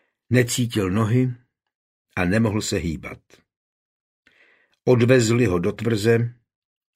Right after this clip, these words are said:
a Barborka o něj spolu s Ranhojičem svědomitě pečovala.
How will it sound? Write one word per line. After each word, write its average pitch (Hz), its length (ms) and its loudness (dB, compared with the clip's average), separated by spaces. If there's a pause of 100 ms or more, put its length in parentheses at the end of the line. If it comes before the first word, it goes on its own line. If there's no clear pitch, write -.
a 87 100 -6
Barborka 120 680 -2
o 113 100 -4
něj 110 260 -2
spolu 87 540 -6 (180)
s - 140 -10
Ranhojičem 104 1040 -2 (340)
svědomitě 98 720 0
pečovala. - 680 -12